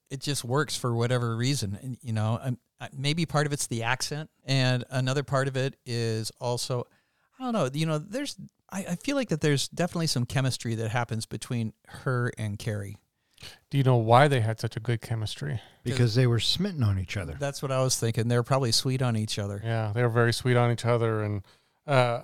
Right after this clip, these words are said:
Speaker 2: I guess, uh, in between takes, they were very, very smitten. Apparently, Mark Knopfler, who basically made the mu-, the music for this movie, made a deal with Rob Reiner that he would only do the music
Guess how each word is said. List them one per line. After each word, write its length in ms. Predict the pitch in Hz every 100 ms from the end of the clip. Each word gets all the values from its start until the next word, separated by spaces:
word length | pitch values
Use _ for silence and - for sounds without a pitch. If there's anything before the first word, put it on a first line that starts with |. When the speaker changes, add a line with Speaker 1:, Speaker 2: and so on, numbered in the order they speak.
| -
Speaker 2:
I 120 | 151
guess, 500 | 127 143 131 - -
uh, 300 | 127 117 131
in 140 | 170 143
between 360 | - 143 131
takes, 360 | 131 131 - -
they 240 | 113 107
were 360 | 104 107 104 107 -
very, 360 | 131 120 101 92 _ -
very 160 | 107
smitten. 400 | - 120 131 151 - -
Apparently, 280 | 175 220 208
Mark 340 | 139 147 160
Knopfler, 800 | 139 131 131 151 - 117 110 107 - - _ _
who 460 | 151 139 127 123 127 -
basically 480 | 160 - 160 156 135
made 240 | 131 135
the 80 | 127
mu-, 320 | 123 147 170 -
the 140 | 135
music 360 | 135 208 180 -
for 140 | 131
this 240 | 120 113 123
movie, 400 | 110 104 104 110 - _ _
made 260 | 139 151 202
a 60 | 185
deal 420 | - 151 175 156
with 160 | 123 -
Rob 280 | 120 139 135
Reiner 520 | 120 135 120 104 98 - _ -
that 80 | 117
he 120 | 123
would 140 | 131 -
only 480 | - 170 202 214 214
do 320 | 165 170 175
the 140 | 175 151
music 560 | 151 165 156 117 110